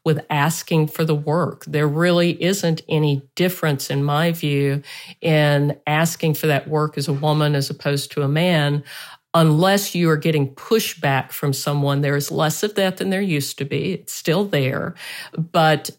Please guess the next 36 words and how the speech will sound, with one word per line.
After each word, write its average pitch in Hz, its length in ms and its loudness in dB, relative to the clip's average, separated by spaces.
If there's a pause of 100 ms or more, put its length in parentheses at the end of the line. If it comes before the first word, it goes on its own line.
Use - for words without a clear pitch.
(100)
make 180 360 2
that 196 200 0
time 180 480 0
and, 151 400 0 (300)
and 156 320 2
do 180 200 4
this, 185 300 -2
the - 240 -2
work 160 460 0
that - 160 -4
goes 165 320 0
into 165 400 -2
doing 156 420 0
it. 131 180 -6 (280)
If 165 240 -4
you 170 120 2
lose 196 460 0
an 185 180 0
assignment 185 680 0
because 160 340 0
you're 151 100 0
female, 180 640 0 (140)
that 190 180 0
might 185 160 2
have 214 120 -2
been 214 100 0
a 202 60 -2
client 196 420 0
that 185 180 -6
you 196 60 -2
didn't 190 220 0
want 185 100 0
to 180 60 0
work 185 260 0
for 185 300 -2
anyway. 180 560 -2